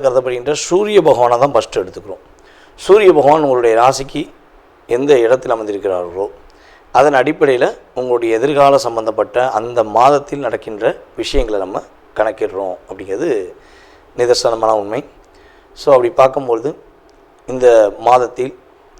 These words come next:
கிரகங்கள் எந்தெந்த நிலையில் இருக்கிறாங்க, உங்களுடைய வாழ்க்கையில் என்னென்ன விஷயங்கள்லாம் நடக்க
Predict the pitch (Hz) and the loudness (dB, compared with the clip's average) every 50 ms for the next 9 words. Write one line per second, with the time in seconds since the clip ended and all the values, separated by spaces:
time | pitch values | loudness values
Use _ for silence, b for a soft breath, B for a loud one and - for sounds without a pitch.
0 | _ _ _ _ - 117 123 - 135 135 127 131 117 113 110 117 123 131 123 117 | _ _ _ _ -2 0 0 2 0 2 2 2 0 0 -2 -2 -4 -4 -2 -4
1 | 107 110 110 110 117 113 107 104 104 104 - 117 110 104 101 101 113 123 - b | -4 -2 -2 -2 0 0 0 -2 -6 -4 -2 -2 -2 -2 -2 -4 -8 -10 -12 b
2 | b b b b b b b _ - 135 151 160 156 139 127 120 113 117 120 123 | b b b b b b b _ -4 -2 2 2 4 4 4 4 4 4 4 2
3 | 123 - 131 120 113 117 123 127 123 117 107 98 95 - - _ - 113 101 - | 2 2 0 0 0 -2 -4 -4 -4 -2 -2 -4 -4 -8 -12 _ -10 -4 2 2
4 | - 135 123 120 120 131 127 113 110 107 - | 2 4 4 2 0 0 0 0 -2 -4 -4